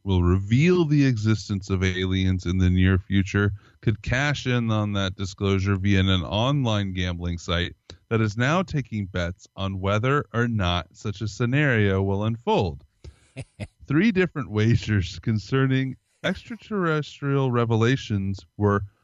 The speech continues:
Speaker 1: unveiled this week by the digital casino Bovada,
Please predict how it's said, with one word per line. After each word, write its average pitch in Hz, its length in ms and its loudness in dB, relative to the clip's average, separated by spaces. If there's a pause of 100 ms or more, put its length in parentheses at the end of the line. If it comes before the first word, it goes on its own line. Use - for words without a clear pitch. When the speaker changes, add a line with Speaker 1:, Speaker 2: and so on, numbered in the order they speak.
(120)
Speaker 1:
unveiled 175 640 2
this 107 240 -6
week 87 380 -14 (260)
by 127 120 -2
the 123 220 -4
digital 127 480 -4
casino 110 760 -2 (280)
Bovada, 98 720 0